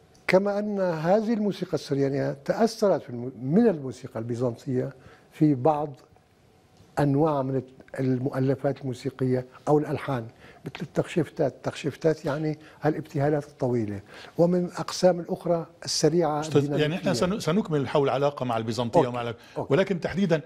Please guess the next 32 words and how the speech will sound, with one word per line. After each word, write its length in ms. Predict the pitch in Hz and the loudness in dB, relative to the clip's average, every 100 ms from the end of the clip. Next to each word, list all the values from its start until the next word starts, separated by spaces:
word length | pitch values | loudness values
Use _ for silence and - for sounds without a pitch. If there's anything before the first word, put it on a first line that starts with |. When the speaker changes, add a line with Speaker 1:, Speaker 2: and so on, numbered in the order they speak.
| - | -4
Speaker 1:
ها، 80 | 156 | -6
ماذا 120 | 131 - | -6 0
Speaker 2:
تأثير 460 | 175 214 208 214 175 | 0 2 2 2 2
هذه 120 | 180 | 0
Speaker 1:
قدمت؟ 160 | 160 | 0
Speaker 2:
الموسيقى 580 | 170 160 - 185 180 160 | -2 -4 0 0 2 0
على 160 | 165 180 | 2 2
ال-، 320 | 170 160 147 | 0 0 0
على 200 | 143 175 | 2 0
Speaker 1:
آه. 40 | |
Speaker 2:
الموسيقى 440 | 156 156 - 170 135 | 0 -2 -4 0 0
العربية. 560 | 113 113 110 104 101 104 - - - - _ 135 | 0 -4 -4 -6 -6 -8 -14 -20 -20 -20 _ 0
Speaker 1:
استمرت 580 | - 226 254 247 240 | 4 6 4 2 2
هذه 140 | 208 202 | 0 0
الألحان 440 | 196 156 - 190 | 0 -2 -2 -2
حتى 300 | - 175 - | -4 -8 -6
القرن 360 | 165 - 180 175 | -6 -2 -2 -2
العاشر 720 | 156 147 170 - 143 156 - - _ _ _ 156 | 0 0 0 -2 -6 -8 -14 -20 _ _ _ -2
وحتى 340 | 147 185 165 | 0 0 -4
الآن 320 | 139 127 151 165 _ - - - - _ | -8 -8 -10 -12 _ -20 -20 -20 -20 _
تتلى 300 | 233 - 180 | -4 0 2
في 100 | 175 | 0
الكنائس، 760 | 165 160 143 123 - - - - _ _ _ _ _ _ - _ _ _ | -4 -6 -4 -6 -10 -18 -20 -20 _ _ _ _ _ _ -20 _ _ _
والناس 520 | 135 156 165 185 185 156 | 2 2 2 0 0 -4
والشعب 340 | - 160 160 | -6 -6 -6
يتكلم 400 | 143 - 156 156 | -6 -2 -2 0
اللغة 200 | 151 151 | -2 -2
الأرامية 420 | 143 139 143 151 | -2 -2 -2 -2
السريانية 600 | 139 - 135 135 151 156 143 | -2 -2 0 0 0 -4 -6
حتى 260 | - - | -8 -8
القرن 280 | 143 143 147 | -6 -4 -2
العاشر. 440 | 135 131 - 104 | -2 -4 -8 -14